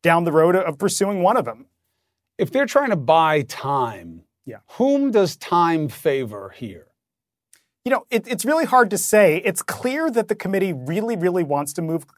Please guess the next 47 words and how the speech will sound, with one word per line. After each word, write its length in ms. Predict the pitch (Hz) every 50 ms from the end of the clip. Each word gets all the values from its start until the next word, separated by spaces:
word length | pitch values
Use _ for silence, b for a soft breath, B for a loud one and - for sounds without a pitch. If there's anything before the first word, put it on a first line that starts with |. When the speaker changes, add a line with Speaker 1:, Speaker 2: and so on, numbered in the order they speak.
| - -
Speaker 1:
uh, 120 | 202 180 175 -
quickly, 260 | - 262 247 - 147
Chris. 240 | 139 147 120 - -
Look, 220 | 196 180 - B B B B B -
I 100 | - 180
think 160 | 175 254 262
it's 100 | 269 -
been 120 | - 226
about 200 | 208 190 175 -
fourteen 540 | - - - 180 208 214 - - 202 202 190
years 300 | 170 156 160 165 170 147
that 100 | 143 156
I've 80 | 151 151
been 140 | 143 147 135
working 320 | 143 156 156 - 165 156
in 240 | 160 170 165 165 165
or 260 | 170 175 156 143 139
around 300 | 135 135 135 135 131 127
Congress, 440 | - - 139 139 143 160 190 185 - B B B B
and 80 | - 175
I 80 | 170
have 180 | 175 165 170 156
never 420 | 160 165 160 170 190 202 214 220
seen 580 | 214 - - - 180 175 165 165 165 160 160 143 b b b -
a 80 | 165
congressional 400 | - 175 147 156 160 - - 165
proceeding 500 | 139 160 156 - - 165 147 147 143 139
moving 360 | 139 147 165 151 165 156 147
this 200 | 135 143 139 143
quickly. 440 | - - - 208 208 - 143 117 107 b b b
They 100 | - 180
have 120 | 175 180 170
a 40 | 185
deadline 640 | 135 139 151 147 170 185 185 185 180 185 180 165
tomorrow 480 | - - 156 139 143 165 190 208 214 208
for 160 | 208 - 202
documents, 680 | 156 160 170 165 165 165 - 175 160 156 151 139 - b b b b
testimony 560 | - - 190 185 - - 202 190 185 180 175 175
next 260 | 170 170 165 - -
week. 260 | 151 165 170 165 160
There's 140 | - 160 139
another 320 | 143 147 143 160 185 202
deadline 400 | 180 - - 165 170 165 160 156
for 100 | 147 156
documents 520 | 139 156 147 147 147 - 151 131 120 - -
next 240 | 175 - - -
week, 180 | 180 170 151 b